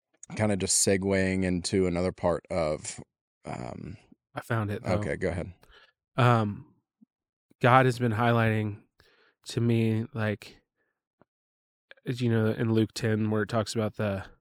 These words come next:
Speaker 2: man of peace.
Speaker 1: Mm.
Speaker 2: Yeah.
Speaker 1: Yeah.
Speaker 2: "If a man of peace is there, your peace will rest on him. If not, it will return to you. Stay in that house, eating and drinking whatever they give you, for the worker deserves his wages."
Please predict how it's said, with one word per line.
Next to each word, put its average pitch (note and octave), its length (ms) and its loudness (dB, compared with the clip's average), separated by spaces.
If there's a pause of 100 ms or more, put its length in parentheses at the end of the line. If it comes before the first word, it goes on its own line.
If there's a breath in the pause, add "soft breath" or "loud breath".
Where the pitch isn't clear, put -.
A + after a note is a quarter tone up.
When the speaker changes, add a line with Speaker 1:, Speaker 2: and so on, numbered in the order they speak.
(480)
Speaker 2:
man A2+ 300 2
of G2+ 160 -4
peace. - 480 -4
Speaker 1:
Mm. F2+ 300 -6 (800)
Speaker 2:
Yeah. A2 420 2
Speaker 1:
Yeah. D#2 220 -4 (580)
Speaker 2:
"If - 80 -6
a B2 60 2
man C3 180 6
of C#3 80 4
peace B2+ 260 0
is A#2 100 -2
there, A#2+ 160 6
your A2+ 160 2
peace - 340 -4
will A2+ 120 0
rest A2 260 0
on G#2+ 140 -2
him. G2+ 200 -2
If - 140 -8
not, A2+ 300 0
it A#2 60 -8
will G#2+ 120 -4
return G#2 400 -2
to - 120 -10
you. F#2+ 120 -6
Stay A2+ 280 -4
in G#2 100 -2
that G#2 160 0
house, G2 460 -4 (680 soft breath)
eating C3 480 4
and A2 100 -4
drinking A2 400 0
whatever G#2 320 2
they G2+ 140 -2
give F#2+ 200 -2
you, F#2 260 -4 (800)
for - 160 -4
the G#2+ 100 4
worker G#2+ 300 2
deserves G2+ 520 0
his G2 200 -6
wages." F#2 760 -6